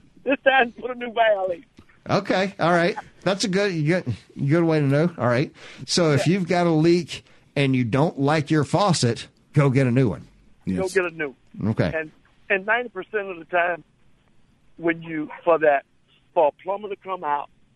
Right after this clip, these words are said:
Speaker 2: Uh-huh.
Speaker 1: to change that seat out, you know, you're looking at service charge, hundred and five dollars, you know, fifty, fifty more dollars with that,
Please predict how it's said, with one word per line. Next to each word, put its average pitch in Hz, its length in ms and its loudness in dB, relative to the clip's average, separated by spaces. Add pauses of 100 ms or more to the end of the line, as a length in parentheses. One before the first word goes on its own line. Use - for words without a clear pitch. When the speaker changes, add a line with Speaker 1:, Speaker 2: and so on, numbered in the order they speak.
(180)
Speaker 2:
Uh-huh. 85 260 -6
Speaker 1:
to 92 60 -10 (100)
change 185 280 -6
that 185 160 -4 (140)
seat 180 220 -6
out, 139 260 2 (880)
you 185 180 -2
know, 156 160 0
you're 190 200 -8
looking 175 320 -4
at 151 180 -2 (340)
service 202 380 0
charge, 170 360 0 (560)
hundred 180 360 -2
and 143 80 -12
five 165 340 4
dollars, 156 400 0 (1400)
you 175 120 2
know, 143 180 0 (1200)
fifty, 180 360 -2 (320)
fifty 185 240 -2
more 180 180 -4
dollars 170 400 0
with 165 180 -6
that, 160 240 -2